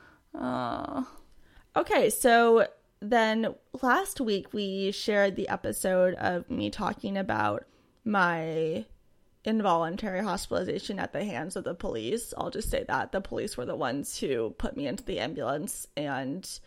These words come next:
Speaker 2: I'm gonna be a little bit more, like, explicit about, like, that part right now. It was, like, not a good experience. My family,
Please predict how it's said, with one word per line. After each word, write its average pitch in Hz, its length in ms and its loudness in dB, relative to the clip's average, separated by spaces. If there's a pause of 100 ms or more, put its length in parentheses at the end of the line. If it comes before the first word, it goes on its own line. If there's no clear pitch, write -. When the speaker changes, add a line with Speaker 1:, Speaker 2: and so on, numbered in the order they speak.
(480)
Speaker 2:
I'm 196 180 6
gonna 190 140 0
be 196 60 2
a 196 40 4
little 190 160 6
bit 185 60 -4
more, 180 180 2
like, 165 420 -2
explicit - 320 -10
about, 247 120 0
like, 196 120 -4
that 185 200 -2
part 190 360 2
right 190 200 0
now. 185 380 -4
It 220 80 8
was, 214 340 6
like, 190 240 10
not 220 200 8
a 294 60 10
good 180 220 8
experience. 269 800 8 (300)
My 196 180 6
family, 185 640 2